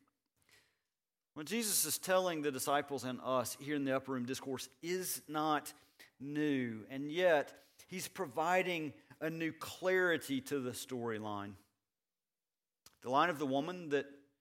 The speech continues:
we read about in Genesis three fifteen, that is, that is the godly line, the, the spiritual offspring of the woman. It is those who are in Christ.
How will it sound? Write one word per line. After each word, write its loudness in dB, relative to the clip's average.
we -2
read 0
about 4
in 0
Genesis -2
three -2
fifteen, 0
that 4
is, -4
that -4
is -8
the -10
godly 2
line, -2
the, -6
the -6
spiritual 0
offspring 2
of -10
the -2
woman. 4
It 4
is 0
those 8
who 0
are 6
in -4
Christ. -8